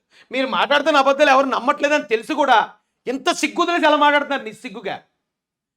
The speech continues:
ఇంకా చంద్రబాబు నాయుడు గారిని మనకి నాలుగు లక్షల మందికి ఉపాధి కల్పించి కార్పొరేషన్ ద్వారా వేల మందిని విదేశీ విద్యకు పంపించి చదివించి, ఇక్కడ పీజీ విద్యార్థులకి స్కాలర్‌షిప్ ఇచ్చి, బెస్ట్ అవైలబుల్ స్కూల్స్ పెట్టి, ఎన్ని వేల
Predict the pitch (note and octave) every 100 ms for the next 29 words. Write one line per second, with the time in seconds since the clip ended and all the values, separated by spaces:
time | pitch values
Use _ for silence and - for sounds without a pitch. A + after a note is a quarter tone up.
0 | _ _ A3 A3 F4 D#4+ - _ B3+ C#4
1 | E4+ E4+ E4 D#4 D4 B3+ C4+ D4 C4 -
2 | - A#3 D4 D4+ D4 C#4 D4 D4+ C4 G3
3 | G#3 D4+ D#4 D4 C#4 B3+ A#3 D#3+ _ A3
4 | A#3+ A#3 A3 G3+ F3+ C#3 _ _ _ _
5 | _ _ - G#3 C#4 E4+ E4 D4+ C4+ D4+
6 | D#4 D4 D4+ C#4 C4+ C4 B3 A#3+ B3 A3
7 | F3+ - _ _ _ _ - - F4 C#4+
8 | C#4+ D4 - _ _ C4+ D#4 F4 D#4+ D4
9 | D4 D4 C#4+ C4 - A3 C#4 D4 D4 C#4
10 | C4+ B3+ F3+ - _ _ _ _ _ _
11 | _ D#3+ E3 B3 B3 B3 G#3+ - C4 C4
12 | A#3 B3 A3+ D3 _ _ _ _ _ _
13 | _ _ _ _ _ G#3+ C#4 C#4+ C4+ G#3
14 | E3+ F#3 C4+